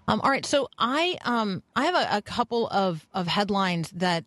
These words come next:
I read and thought to myself, "I want to talk with Justin about that," because of the language and because of the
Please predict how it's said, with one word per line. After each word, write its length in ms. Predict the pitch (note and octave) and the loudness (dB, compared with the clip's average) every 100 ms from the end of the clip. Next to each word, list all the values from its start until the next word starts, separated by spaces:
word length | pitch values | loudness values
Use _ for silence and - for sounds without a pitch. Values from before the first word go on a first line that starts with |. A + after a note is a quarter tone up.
| - | -2
I 440 | F3+ E3+ F3+ F#3 - | 0 2 0 -2 -4
read 460 | F3+ F3 F3 F3 | 0 2 2 0
and 200 | - E3+ | -2 -4
thought 240 | - F3+ - | 0 0 0
to 100 | F#3+ | 0
myself, 560 | E3+ E3 - E3 D#3+ - | 0 0 0 -2 -2 -4
"I 100 | G3+ | -4
want 120 | D4 | -2
to 180 | E4 - | -4 -2
talk 200 | F3+ - | -4 -2
with 120 | E3+ | -4
Justin 440 | D#3+ E3 - D3+ | -2 -2 -2 -4
about 260 | D3 C#3+ D3 | 0 -2 0
that," 200 | C3+ C3+ | -2 -2
because 400 | - - G#3+ B3+ | -6 -2 0 0
of 160 | E4 A3+ | -2 -2
the 100 | G3+ | -2
language 640 | D#3+ E3+ F#3 F#3+ F#3 E3+ | 0 0 0 0 0 0
and 160 | - E3 | -2 -2
because 400 | E3+ - F#3+ - | -4 -2 -2 -2
of 280 | G3+ E3+ E3 | -2 -2 0
the 200 | D#3+ | 0